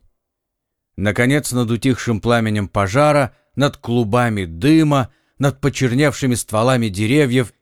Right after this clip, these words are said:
и над жалким остатком этих мерзких существ — блеснули первые лучи рассвета. Я снова принялся искать Уину, но не нашёл её.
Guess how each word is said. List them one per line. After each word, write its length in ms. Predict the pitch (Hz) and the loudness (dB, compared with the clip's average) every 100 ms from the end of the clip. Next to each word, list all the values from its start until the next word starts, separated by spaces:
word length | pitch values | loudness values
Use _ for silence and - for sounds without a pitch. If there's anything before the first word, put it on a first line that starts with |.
| _ | _
и 140 | 139 127 | 0 2
над 220 | 131 113 | 2 0
жалким 640 | 95 160 160 147 139 135 - | 0 2 2 0 -4 -4 -4
остатком 720 | 131 - - 139 - 135 127 | -6 -4 0 -2 0 -4 -4
этих 340 | 139 123 120 - | -4 -4 -4 0
мерзких 520 | 123 127 - 123 110 | 2 2 0 -4 -4
существ — 720 | - 113 - - 185 - - _ _ - | -4 -4 -4 0 0 0 -12 _ _ -6
блеснули 720 | 104 131 120 - 131 139 123 | 2 2 2 2 2 4 2
первые 680 | - - 147 170 151 147 143 | -2 2 2 2 0 0 0
лучи 480 | 120 107 - 104 | 0 -4 -4 -4
рассвета. 840 | 98 95 - - 82 80 - 71 - _ _ _ _ _ _ _ _ _ - | -2 -4 -6 -6 -6 -6 -8 -12 -12 _ _ _ _ _ _ _ _ _ -4
Я 300 | 107 131 139 | 2 2 2
снова 420 | - 127 151 147 | 0 2 2 0
принялся 600 | 131 131 135 127 117 131 | -2 0 0 0 -2 -4
искать 640 | - 120 - 127 123 - - | -4 -6 -4 -2 -2 -4 -6
Уину, 580 | 117 113 117 110 95 - _ _ - | -2 2 2 2 -2 -6 _ _ -10
но 200 | 92 104 | -4 -2
не 120 | 104 | -2
нашёл 480 | 98 92 - 85 82 | -2 -4 -4 -4 -4
её. 420 | 73 82 78 78 | -4 -6 -4 -6